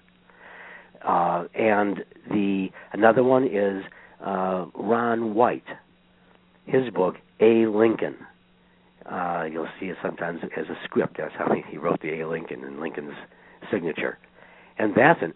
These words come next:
excellent work, one volume biography if you want to get into something that also goes into the Douglas moments with, uh, Lincoln and how that evolved. And of course, it's always interesting to go into the collected works and, uh, see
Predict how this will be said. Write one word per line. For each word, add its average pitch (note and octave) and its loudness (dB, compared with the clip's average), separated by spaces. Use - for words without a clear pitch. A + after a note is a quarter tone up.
excellent F2+ 0
work, E2 -2
one A2+ 2
volume G2+ 2
biography E2+ 0
if D2 -12
you F2 -6
want E2+ 0
to D#2 -6
get D#2 -8
into F2+ -10
something D2+ -4
that D2+ -2
also G2 6
goes D#2 -2
into D#2+ -8
the D2 -12
Douglas D#2 -4
moments E2 0
with, D#2+ 2
uh, D#2+ 4
Lincoln D#2+ -6
and D2+ -8
how D#2+ 0
that D#2 0
evolved. D2+ 4
And B2 6
of - -10
course, C3+ 8
it's B2 -10
always C#3+ 6
interesting B2 4
to G#2+ -2
go A2+ 4
into G#2+ -4
the E2+ -10
collected G2+ -4
works A#2+ -2
and, E2 -8
uh, F2 -4
see F2+ -4